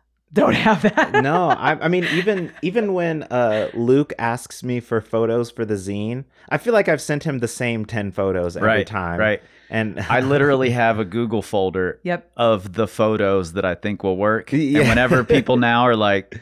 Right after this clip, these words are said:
Speaker 3: you know, "Send me photos," I'm like, "Here's the link.
Speaker 1: Here's the
Speaker 2: Yeah,
Speaker 1: one.
Speaker 3: You can
Speaker 2: yeah.
Speaker 3: use
Speaker 1: Here's the
Speaker 3: whatever
Speaker 1: one
Speaker 3: in
Speaker 1: photo.
Speaker 3: there."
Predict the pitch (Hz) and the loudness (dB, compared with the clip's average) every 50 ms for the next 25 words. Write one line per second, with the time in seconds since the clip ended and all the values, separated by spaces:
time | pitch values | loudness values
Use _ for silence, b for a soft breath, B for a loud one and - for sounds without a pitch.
0 | - - 113 104 98 98 98 - - 127 127 123 117 117 - 123 123 131 131 127 | -18 -14 -10 -8 -6 -6 -6 -4 -4 -2 -2 -2 -2 0 2 2 4 4 4 4
1 | 131 135 123 120 113 107 107 104 98 104 117 117 113 113 107 113 107 104 104 101 | 4 4 2 2 2 2 2 0 0 0 -2 -2 -2 -2 -2 -2 -2 0 -2 -2
2 | 98 104 _ _ _ - 196 190 196 - 208 208 - 226 214 208 202 - 127 127 | -4 -8 _ _ _ -6 -6 -6 -2 -2 0 2 2 4 4 4 4 4 4 4
3 | 127 120 113 - 127 - - 120 120 117 117 - - - 117 113 113 110 - - | 4 4 4 4 4 4 4 4 4 4 4 4 4 4 4 4 4 4 4 4
4 | - - - 104 | 4 4 2 4